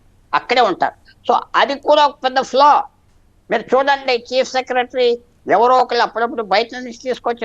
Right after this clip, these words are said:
రెండు మూడు సంవత్సరాలు పెడతారు. ఈ ఐఏఎస్, ఐపీఎస్ సెంట్రల్ సర్వీసెస్కి స్టేట్లో పనిచేసే వాళ్ళు కూడా సెంటర్ సర్వీస్కి వెళ్ళాలి. మరి ఆ రూల్ కొద్దిగా మార్చారా లేదా? లేకపోతే ఇలాగా ఈ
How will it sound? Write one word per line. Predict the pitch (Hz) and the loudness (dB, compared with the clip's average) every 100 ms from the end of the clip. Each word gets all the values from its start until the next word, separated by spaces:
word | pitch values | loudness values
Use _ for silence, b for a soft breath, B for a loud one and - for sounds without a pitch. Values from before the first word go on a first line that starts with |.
| 220 | -4
రెండు | 220 214 | -4 -4
మూడు | 208 202 | -2 -2
సంవత్సరాలు | 214 254 226 | 0 0 0
పెడతారు. | 196 190 208 269 - - - - | -2 0 0 0 -8 -20 -8 -6
ఈ | - - 180 | -4 2 4
ఐఏఎస్, | 247 262 277 285 269 - - _ _ - 202 | 6 6 4 2 0 -6 -20 _ _ 0 2
ఐపీఎస్ | 254 262 262 262 - - _ | 2 0 0 0 -2 -12 _
సెంట్రల్ | 196 233 254 240 | -2 0 -2 0
సర్వీసెస్కి | 233 233 214 233 - 226 220 220 _ _ _ - | 0 0 -2 -4 -4 -2 -2 -4 _ _ _ -10
స్టేట్లో | - 196 254 269 - 254 233 | 0 4 4 2 -2 -2 -2
పనిచేసే | 214 220 214 214 | -2 -2 0 0
వాళ్ళు | 196 185 | -2 0
కూడా | 220 226 | 0 0
సెంటర్ | 185 180 - 214 - | 0 -2 0 -2 0
సర్వీస్కి | 180 175 175 165 - - 165 | -2 -2 -4 -8 -10 -6 0
వెళ్ళాలి. | 127 147 143 127 - _ _ - | 2 2 2 0 -6 _ _ -2
మరి | 156 170 | 2 4
ఆ | 156 | 2
రూల్ | 127 208 - | 0 -4 -2
కొద్దిగా | 175 170 170 127 | -2 0 0 2
మార్చారా | 180 - 185 180 180 117 | 0 0 0 2 2 2
లేదా? | 160 180 175 170 139 147 - b _ - | 0 2 2 2 2 -2 -14 b _ 0
లేకపోతే | 233 240 240 233 190 - _ - | 0 -2 -2 0 0 -4 _ 0
ఇలాగా | 262 269 240 220 - | 2 4 2 2 0
ఈ | - | -6